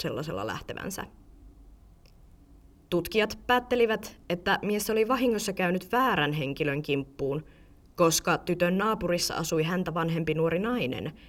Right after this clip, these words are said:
joka kävi tätä American River Collegea. Ja tää nainen oli todennäköisesti ollut D'Angelon alkuperäinen kohde. D'Angelo tajusi tämän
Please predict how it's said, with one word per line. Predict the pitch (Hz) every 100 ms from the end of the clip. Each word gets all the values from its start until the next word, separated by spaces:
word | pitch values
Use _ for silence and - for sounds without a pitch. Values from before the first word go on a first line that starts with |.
| - -
joka | 175 170 165
kävi | 170 151
tätä | 151 - 139 160 -
American | 151 147 139 147 147
River | 139 139 123
Collegea. | - - 151 175 190 - - - _ _ _ - -
Ja | 175 156 143 135
tää | 170 147
nainen | 143 147 143
oli | 147 151
todennäköisesti | 151 147 139 143 139 143 151 151 - -
ollut | 139 131 131 - - 160
D'Angelon | 156 143 147 147 135 139 - -
alkuperäinen | 185 160 143 143 143 98
kohde. | 147 151 185 - - - - - - - - - - - - - - - - - - 185
D'Angelo | 226 320 349 330
tajusi | 302 277 269 262
tämän | 240 262 262 247